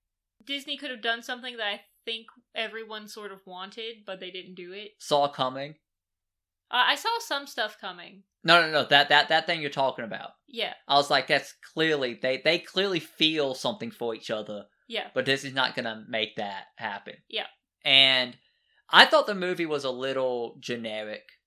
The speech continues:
Speaker 2: honestly.
Speaker 1: I thought it was beautiful.
Speaker 2: I thought the, the movie itself looked good. And I liked some characters. I liked, uh, Tuk Tuk, the
Speaker 1: Yeah.
Speaker 2: animal.
Speaker 1: Yeah.
Speaker 2: And I liked, there's this baby character I liked.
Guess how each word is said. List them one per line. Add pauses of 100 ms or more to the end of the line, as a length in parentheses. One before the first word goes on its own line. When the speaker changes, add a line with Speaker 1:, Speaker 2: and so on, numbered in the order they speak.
(140)
Speaker 2:
honestly. (340)
Speaker 1:
I
thought
it
was
beautiful. (140)
Speaker 2:
I
thought
the, (400)
the
movie
itself
looked
good. (460)
And
I
liked
some
characters.
I
liked,
uh, (520)
Tuk
Tuk, (580)
the
Speaker 1:
Yeah.
Speaker 2:
animal. (100)
Speaker 1:
Yeah. (480)
Speaker 2:
And (420)
I
liked,
there's
this
baby
character
I
liked.